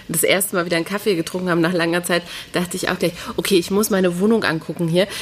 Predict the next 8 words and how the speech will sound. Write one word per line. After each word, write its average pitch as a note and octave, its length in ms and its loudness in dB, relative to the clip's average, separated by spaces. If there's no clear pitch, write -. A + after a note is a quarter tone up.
Ich F#3 120 0
muss, G#3 160 2
glaub G3 140 2
ich, - 120 -6
kurz F#3+ 200 0
aufräumen. - 520 0
<laughs> E4 600 4
Du F4 60 -2